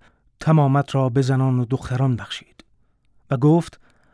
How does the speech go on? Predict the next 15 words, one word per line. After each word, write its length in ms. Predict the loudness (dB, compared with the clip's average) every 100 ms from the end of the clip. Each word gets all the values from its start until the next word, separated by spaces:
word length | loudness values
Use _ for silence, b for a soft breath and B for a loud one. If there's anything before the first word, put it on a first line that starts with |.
| _ -4
«امثال 460 | 0 2 2 4 4
این 200 | 2 2
امتعه 500 | 0 0 2 2 2
نفیسه 640 | 0 0 -4 -2 0 2 2
لایق 440 | 2 2 0 0
به 100 | -2
حال 260 | 0 0 0
این 160 | 0
جماعت 440 | 0 0 0 -2 -2
است 320 | -4 -6 -12 _ _ _ -14
که 100 | -6
خود 260 | -2 0
را 180 | 2 2
بدان 300 | 0 0 0
بیارایند 760 | 2 2 0 -4 -10 -12 -16